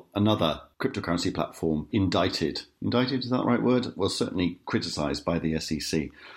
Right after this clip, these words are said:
Quite a bit of, um, weak economic data, uh, mostly in Europe, but also a little bit in the United States this week, which I think is really interesting, and I want to run through that. I want to,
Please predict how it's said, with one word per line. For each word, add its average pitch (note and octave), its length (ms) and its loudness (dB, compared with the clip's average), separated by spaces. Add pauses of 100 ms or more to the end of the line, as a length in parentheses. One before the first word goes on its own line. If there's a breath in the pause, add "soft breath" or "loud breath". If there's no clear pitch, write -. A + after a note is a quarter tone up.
(200 loud breath)
Quite F3 160 4
a F3+ 40 4
bit E3+ 140 4
of, D3 160 2 (140)
um, A#2 480 2
weak C#3+ 440 2
economic A#2+ 540 2
data, C3+ 560 0 (320)
uh, G2+ 220 2
mostly C#3+ 420 2
in G#2+ 80 4
Europe, A2+ 380 0
but - 280 -2
also B2 300 2
a - 20 4
little B2+ 220 2
bit A2 160 2
in G2 120 2
the G2 60 4
United F#2 380 2
States - 340 -2
this D#2+ 220 -6
week, E2 180 0
which F2+ 140 -2
I F#2+ 80 2
think F#2 260 -2
is E2+ 220 -2
really E2+ 240 4
interesting, E2+ 300 0
and F#2 80 2
I F#2+ 40 4
want F#2+ 240 0
to F#2+ 120 -6
run F2 320 2 (440 soft breath)
through F2+ 220 2
that. F#2+ 380 2 (400 loud breath)
I A#2 80 4
want A#2+ 220 4
to, G2+ 120 -8